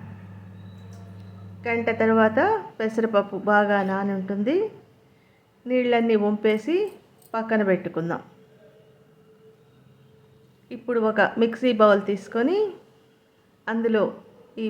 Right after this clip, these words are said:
పెసరపప్పు వేసి, పెసరపప్పుకు తగినంత రెండు కానీ మూడు కానీ పచ్చిమిరపకాయలు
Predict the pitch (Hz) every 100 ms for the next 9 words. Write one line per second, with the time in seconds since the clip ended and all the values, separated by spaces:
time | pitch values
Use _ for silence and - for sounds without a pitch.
0 | 220 214 226 220 214 208 196 196 196 269
1 | 370 415 - _ _ _ _ _ _ _
2 | _ _ _ _ _ 254 254 262 240 226
3 | 220 220 214 208 202 202 - - - 220
4 | 226 220 220 214 240 247 226 208 196 196
5 | - - - 208 214 208 190 190 190 180